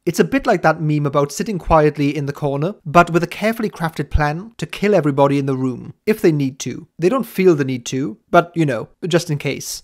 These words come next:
It's a desire to be settled in the knowledge that they have contingencies in place. Their brains will naturally be calculating how things might play out in a situation. Those can be situations in their immediate day-to-day life, or much larger societal level trends.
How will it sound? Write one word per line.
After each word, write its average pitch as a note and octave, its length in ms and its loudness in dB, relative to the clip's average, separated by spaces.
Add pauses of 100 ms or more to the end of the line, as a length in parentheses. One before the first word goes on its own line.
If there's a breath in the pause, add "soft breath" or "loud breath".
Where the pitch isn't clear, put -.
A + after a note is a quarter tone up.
(140)
It's F#3+ 240 -2
a G3+ 80 -4
desire G3 380 2
to B3 100 -2
be D#3+ 120 0
settled E3 460 -2
in D3 120 -2
the C#3 80 -4
knowledge C#3 600 -4
that E3+ 180 2
they F3 100 0
have F#3 240 -2
contingencies D3+ 680 -2
in C3+ 100 -6
place. - 560 -10
Their F3+ 220 2
brains G3+ 360 2
will E3+ 140 0
naturally D#3+ 380 -2
be C#3+ 100 -4
calculating D3 800 -4 (100)
how F#3+ 200 2
things F#3 300 -2
might D3+ 180 2
play D#3 180 0
out E3+ 220 -2
in D#3 100 -6
a C#3+ 40 -4
situation. C#3 800 -8
Those G3 280 6
can F#3+ 120 -2
be F#3 60 2
situations D3+ 640 -2
in D3 100 -2
their C#3+ 240 2
immediate D#3 580 0
day-to-day D3 380 0
life, E3 480 -2
or F#3+ 160 4
much G3+ 220 -2
larger D3+ 360 4
societal D3 540 -2
level C3+ 220 -2
trends. B2 580 -12